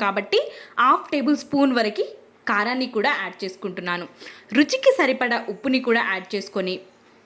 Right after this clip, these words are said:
మొత్తం మిక్స్ అయ్యే విధంగా ఒక్కసారి కలుపుకోవాలి. వాటర్ వేయకన్నా ముందుగానే ఈ విధంగా కలుపుకోవడం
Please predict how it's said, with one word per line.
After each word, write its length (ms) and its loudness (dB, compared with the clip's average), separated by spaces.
మొత్తం 280 2
మిక్స్ 260 -2
అయ్యే 220 2
విధంగా 340 0
ఒక్కసారి 500 -2
కలుపుకోవాలి. 720 -2
వాటర్ 480 4
వేయకన్నా 560 2
ముందుగానే 500 2
ఈ 20 2
విధంగా 320 2
కలుపుకోవడం 560 0